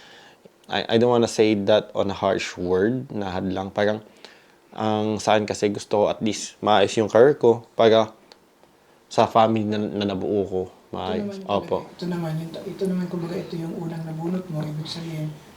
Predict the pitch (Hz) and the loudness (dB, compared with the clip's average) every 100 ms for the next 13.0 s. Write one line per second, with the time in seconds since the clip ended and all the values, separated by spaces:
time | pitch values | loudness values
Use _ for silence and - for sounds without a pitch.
0 | - 190 190 180 180 196 170 151 151 - | -4 2 2 2 -2 -2 -4 -4 -8 -14
1 | - - 165 156 156 160 175 175 156 151 | -20 -18 -10 -8 -6 -6 -6 -6 -10 -10
2 | - - - - 202 196 196 190 190 185 | -14 -20 -20 -8 -2 2 4 4 2 -2
3 | 175 170 170 156 160 156 151 151 151 - | -4 -4 -4 -6 -4 -4 -4 -4 -6 -10
4 | - - 131 101 107 160 156 160 175 170 | -18 -12 -6 -4 -4 -6 -8 -8 -8 -8
5 | 175 151 151 160 156 156 - - - - | -8 -8 -8 -8 -10 -10 -16 -20 -20 -20
6 | - - - - - - 180 156 156 165 | -20 -20 -20 -20 -20 -12 -8 -6 -8 -8
7 | 165 - 156 151 151 - - - - - | -12 -16 -16 -16 -16 -20 -20 -20 -20 -20
8 | - - - - - - 160 180 185 190 | -20 -20 -20 -20 -20 -16 -8 -2 0 0
9 | 196 196 156 151 - - - - 247 240 | 0 -2 -2 -8 -14 -20 -20 -8 -4 2
10 | 233 226 233 220 208 214 233 233 233 208 | 2 2 0 -2 -2 -4 -4 -4 -4 -2
11 | 196 208 202 185 185 156 165 175 147 151 | 2 4 4 4 2 -2 -4 -4 -6 -4
12 | 165 170 165 165 156 156 151 - 151 180 | -4 -4 -6 -6 -6 -6 -8 -8 -6 -6